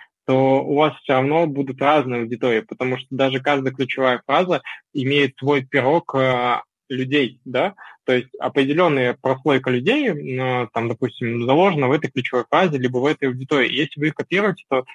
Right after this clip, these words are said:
система всё равно подбирает новую аудиторию. Это вот в Инстаграме та же фишка. То есть, когда вы копируете, система ищет новую аудиторию, и каждый раз она ищет новую аудиторию. Да, они, возможно, будут пересекаться между собой, но при этом у вас, скорее всего, увеличатся охваты. Плюс,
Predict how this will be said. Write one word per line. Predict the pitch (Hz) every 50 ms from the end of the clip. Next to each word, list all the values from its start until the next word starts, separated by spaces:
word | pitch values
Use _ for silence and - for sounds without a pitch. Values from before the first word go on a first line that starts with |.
| _
система | _ - - _ - 160 165 151
всё | - - 156
равно | 151 160 175
подбирает | - 160 147 131 143 147 143 139 135
новую | - 147 147 139 123
аудиторию. | 117 110 - _ - 117 110 -
Это | - 117 - 143
вот | 131 131 131
в | -
Инстаграме | 139 131 - 151 143 160 170 156 135 123
та | - 147 143
же | 131 120
фишка. | - - 151 - - - - - - - - _ _
То | -
есть, | 127 123
когда | 131 - 131 139 151
вы | 147 135
копируете, | - 135 135 160 185 208 208 170 151 - - 135 127 131 - _ _ _
система | - 131 - 160 156 151 143
ищет | 135 - 143 131
новую | 151 160 156 139 131
аудиторию, | 127 120 123 - - 117 110 110
и | 117
каждый | - 139 139 143 139
раз | 139 147 190 190 -
она | 151 143
ищет | 143 139 - -
новую | 139 143 143 139 127
аудиторию. | 117 113 120 - - 110 107 - -
Да, | 123 123 147 151 123
они, | 113 120 135
возможно, | 156 165 147 143 151 160 151 156 143
будут | 143 147 139 139 _
пересекаться | 143 139 135 - 147 - 165 208 - _
между | 185 151 139 127 139 143
собой, | - - - - 117 120 - - - - - _ _
но | 131 131 135 135 131
при | 131 131 135 139
этом | 160 185 185 175 147 143 135 131 131 131 131 131
у | 127 127
вас, | 135 143 139 131 - _
скорее | - - 139 135 139 151 147
всего, | 135 - - 131 131
увеличатся | 139 131 127 127 139 139 135 - - _ 131
охваты. | 120 - - 113 113 110 - - - - _ - - - _
Плюс, | _ 131 147 175 - -